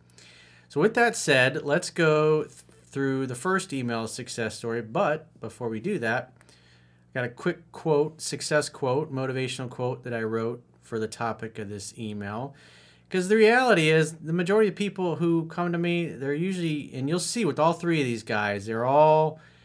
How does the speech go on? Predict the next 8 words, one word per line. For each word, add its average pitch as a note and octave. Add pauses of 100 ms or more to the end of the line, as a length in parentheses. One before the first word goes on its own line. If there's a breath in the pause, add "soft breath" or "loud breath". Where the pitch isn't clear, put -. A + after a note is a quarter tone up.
(440 loud breath)
showed D#3+
up B2+
when B2+
they B2
had A#2+
a A#2
breakup. A2
And A2